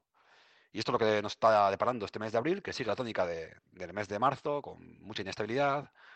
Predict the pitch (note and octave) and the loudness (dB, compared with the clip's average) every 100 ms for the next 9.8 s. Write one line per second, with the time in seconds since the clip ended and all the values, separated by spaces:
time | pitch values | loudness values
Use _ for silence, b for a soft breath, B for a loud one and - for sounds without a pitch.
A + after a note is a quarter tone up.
0 | B B - F2 F2+ F2 G#2 A#2 - F2+ | B B -10 -8 -6 0 2 2 -2 -4
1 | - _ F#2+ F#2 G2 G#2 A2 A2 G2+ F#2 | -4 _ -8 -6 -4 -4 -2 -2 -4 0
2 | C3+ A2 E2+ D#2 _ B B B B B | -2 -2 -8 -8 _ B B B B B
3 | F#2+ F2+ G2 G#2+ A2 G2+ F#2+ A#2 C3+ C#3 | -2 -2 -4 -6 -2 -2 0 -2 0 -2
4 | C#3 C#3+ - b b b b b b _ | -2 -4 -10 b b b b b b _
5 | E2 E2 E2+ D#2 - - - - - - | -12 -10 -8 -10 -12 -18 -20 -20 -20 -14
6 | F2 G#2+ G2 F2+ - G2 G2+ - D3+ D#3+ | -4 0 0 0 -8 -6 -4 -2 -2 0
7 | D#3+ D#3 - _ _ _ _ _ - A2 | -2 -4 -14 _ _ _ _ _ 0 0
8 | G#2 G2+ G2 F2+ F2+ - - F#2 A2 G2 | 0 -2 -4 -6 -10 -2 0 0 0 0
9 | G2+ G2+ - A#2+ C#3 C#3 D3 | 0 -2 -4 0 2 2 0